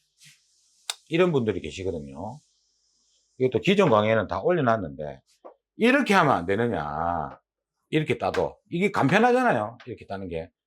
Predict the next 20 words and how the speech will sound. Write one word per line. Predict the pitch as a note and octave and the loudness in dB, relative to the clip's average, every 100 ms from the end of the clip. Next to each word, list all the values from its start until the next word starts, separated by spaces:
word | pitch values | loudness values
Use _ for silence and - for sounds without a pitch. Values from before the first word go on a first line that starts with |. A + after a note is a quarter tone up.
| _ - | _ 0
요 | B2 | 2
놈처럼. | C#3+ D3 B2 F#2+ C3 D#3 _ _ - | 4 2 -2 -4 -4 -8 _ _ -4
그죠? | A#2+ D#3+ - _ _ - _ _ _ A2 | 0 0 -2 _ _ -20 _ _ _ -2
요거, | B2 C#3 C3+ C3 | 2 2 2 2
요거를 | C#3+ D3 D#3 F#3+ A2 | 4 6 4 2 -4
요렇게, | G#2 G#2 F2 D#2+ G#2 B2+ - | -8 -10 -12 -10 -10 -12 -14
"이거 | C3 | -6
따면 | D#3 G3 G3+ | 0 2 2
안 | B2 G#2+ | 2 0
되느냐?" | C#3 C3+ | 0 0
이렇게 | C3 F#3 D3+ | 0 -2 -4
물어보시는 | C#3 E3 G#2+ F#2+ F#2+ | 0 0 -2 -8 -12
분이 | E2 D2+ | -14 -18
계시거든요. | - F#2 F2+ C#2+ C2+ E2+ - _ _ - - - - - | -18 -16 -16 -18 -20 -20 -20 _ _ -20 -20 -20 -20 -2
이것도 | A#3 C4 D4 D4 A#3+ A#3+ - | 2 4 2 2 2 2 4
답으로 | F#3 G3 F#3 | 4 4 2
인정을 | F#3 G3 G3 A#2+ | 2 0 0 0
해주더라고요. | A2+ D3 F3+ B2 D2+ C2+ C2+ | -4 -4 0 0 -2 -14 -16
보니까 | E2+ - C#2+ | -16 -14 -14
해주는데 | C#2 F3+ E3 A3+ A#3 G#3 A#2 G#2 D#3 | 0 0 2 0 2 4 6 6 2